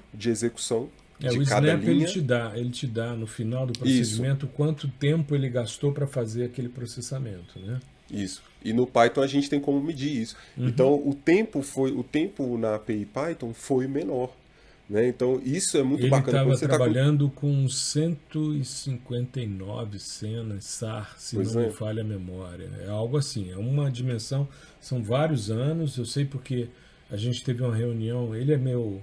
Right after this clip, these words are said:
Speaker 2: orientando, o Gustavo comentou o Jales aí, ele é meu orientando de mestrado, tá no grupo que o Gustavo vem conduzindo aí, juntamente comigo, de pesquisa na, nas questões de vegetação sar,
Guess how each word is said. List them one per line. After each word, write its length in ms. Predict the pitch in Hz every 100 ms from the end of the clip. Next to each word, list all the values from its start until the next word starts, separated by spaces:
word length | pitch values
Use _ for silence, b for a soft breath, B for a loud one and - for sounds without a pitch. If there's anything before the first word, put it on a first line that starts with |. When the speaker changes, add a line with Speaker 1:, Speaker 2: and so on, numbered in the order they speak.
| - -
Speaker 2:
orientando, 680 | 120 113 107 104 135 139 110
o 140 | 107
Gustavo 380 | 101 - 117 110
comentou 440 | - 113 104 107 110
o 60 | 104
Jales 440 | 101 110 110 101
aí, 240 | 104 117 123
ele 180 | 110
é 40 | 101
meu 180 | 107 107
orientando 460 | 104 104 98 107
de 100 | 104
mestrado, 640 | 107 104 - 120 117 151 147 B B B B B
tá 160 | - 131
no 120 | 139
grupo 360 | 120 143 147 -
que 140 | -
o 60 | 131
Gustavo 540 | 117 110 - 120 110
vem 260 | 104 113 113
conduzindo 760 | 110 117 107 101 95 113 104
aí, 320 | 101 110 123 123 B B B -
juntamente 640 | 92 110 113 110 110 110
comigo, 400 | - 104 107 104
de 120 | 95 98
pesquisa 600 | 120 110 - 123 117 104
na, 140 | 98 104 98 98
nas 140 | 95
questões 440 | - 104 - 113 101
de 60 |
vegetação 680 | 95 98 98 104 104 - 104
sar, 360 | - 113 123